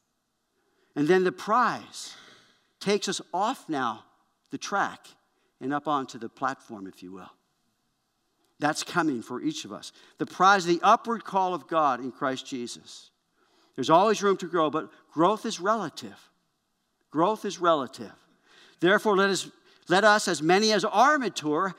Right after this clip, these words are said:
have this mind, and if anything you think otherwise, God revealed even this to you.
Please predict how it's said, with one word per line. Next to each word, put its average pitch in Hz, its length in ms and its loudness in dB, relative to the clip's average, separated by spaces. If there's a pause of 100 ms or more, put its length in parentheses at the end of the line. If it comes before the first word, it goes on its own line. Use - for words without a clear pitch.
(240)
have 214 300 4
this 220 260 0
mind, 175 560 2
and 185 220 0
if 190 200 -2
anything 247 500 2
you 208 100 0
think 214 280 0
otherwise, 180 460 4 (260)
God 202 280 8
revealed 220 360 0
even 226 280 -2
this 294 240 -2
to 170 140 -6
you. 117 220 -6